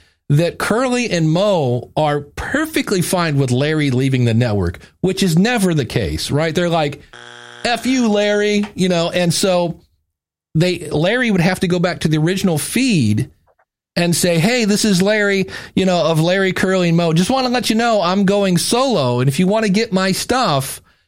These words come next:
you have to go over to the new larry show dot com and subscribe, because otherwise you're not gonna get it here anymore." It's just a giant mess. So yeah, my, my answer on that is don't, please, please,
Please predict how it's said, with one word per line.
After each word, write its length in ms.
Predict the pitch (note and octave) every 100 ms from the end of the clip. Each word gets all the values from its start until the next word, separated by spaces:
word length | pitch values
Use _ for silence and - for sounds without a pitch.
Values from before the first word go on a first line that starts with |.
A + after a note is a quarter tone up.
| _
you 140 | D#3 E3+
have 260 | D3+ F3+
to 80 | -
go 240 | F3 F3 E3+
over 380 | D#3 D#3 D#3
to 480 | D3+ E3 D3+ D3 C#3
the 180 | C#3+ D#3
new 240 | E3+ G3+
larry 320 | F3+ F#3 F3+ F3
show 220 | F3+ F3
dot 240 | D#3+ D3
com 500 | - A#3+ F3 C#3 C3+ - - _
and 180 | D#3+ D#3+
subscribe, 720 | E3 D3 - G3 A3 D#3 A#2
because 260 | B2 D#3+ C#3+
otherwise 500 | F3+ G#3+ G3+ F3+ E3+
you're 100 | D#3
not 280 | D3 F3+ F3+
gonna 160 | F3 D#3+
get 160 | D#3+
it 100 | D#3
here 300 | C#3+ F#3 C#3+
anymore." 220 | A2 G#2 D3
It's 260 | D#3+ - - D#3
just 560 | E3+ F#3+ B3 E3+ - - - _ _ _
a 140 | E3
giant 560 | D3 C3 C3+ F3 E3+ C#3+
mess. 520 | D3 E3+ A#2+ - - - _ _
So 540 | - D#3+ D3 C#3+ C3+ -
yeah, 300 | D#3 C#3+ -
my, 360 | C3+ D#3+ D3 C#3+
my 160 | D3+
answer 380 | D3+ F#3+ G#3 F#3
on 100 | D#3+
that 160 | D3+ C#3+
is 140 | C3
don't, 440 | B2+ D#3+ E3 C3+ -
please, 500 | - F3 D#3+ C#3+ C#3 -
please, 580 | - F3 E3 C#3+ C3+